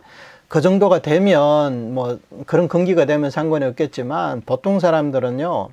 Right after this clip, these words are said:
뭐 여러 가지 교리, 뭐 천태종 하는 사람들은 뭐 천태학문 공부하면 될 것 같죠. 천만의 말씀.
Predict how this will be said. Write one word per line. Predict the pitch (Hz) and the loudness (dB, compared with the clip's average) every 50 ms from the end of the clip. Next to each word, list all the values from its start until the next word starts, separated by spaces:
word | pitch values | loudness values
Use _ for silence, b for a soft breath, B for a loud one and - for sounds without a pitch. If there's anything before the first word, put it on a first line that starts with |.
| _ _ _ b b b b b b b b b b b b b b b b b b b b b b b b b b b b b b _ _ _ _ | _ _ _ b b b b b b b b b b b b b b b b b b b b b b b b b b b b b b _ _ _ _
뭐 | _ 117 120 123 120 120 117 - - _ _ 139 | _ -8 -4 -4 -4 -4 -4 -6 -10 _ _ 0
여러 | 139 143 139 156 | 2 4 4 4
가지 | 160 190 202 175 180 156 | 4 4 2 2 0 0
교리, | - - 139 139 127 135 123 110 104 101 - _ _ _ _ _ _ _ | 0 2 2 2 2 0 -2 -4 -4 -8 -12 _ _ _ _ _ _ _
뭐 | _ - 127 - | _ -14 -12 -12
천태종 | - - 202 196 202 214 208 180 190 185 175 175 165 | -4 -2 -2 0 2 2 4 4 4 4 4 4 4
하는 | 165 165 160 160 151 | 4 4 2 2 2
사람들은 | 156 147 147 147 143 135 135 131 127 | 2 2 2 0 0 0 0 0 0
뭐 | 127 127 | -2 -4
천태학문 | - - 214 226 208 220 214 202 196 180 160 - | -2 -2 -2 -2 0 0 2 2 2 2 0 0
공부하면 | - 143 143 156 147 135 127 | -2 -2 0 2 0 0 0
될 | 151 143 139 | -2 -4 -2
것 | - 156 127 | -4 -4 -4
같죠. | 123 117 - - 127 117 | -4 -4 -6 -8 -10 -10
천만의 | 117 - 196 202 190 190 180 165 | -6 -6 -4 -2 0 0 0 0
말씀. | 147 135 127 120 120 117 - 127 113 107 98 | -2 -2 -4 -6 -8 -10 -10 -10 -10 -10 -12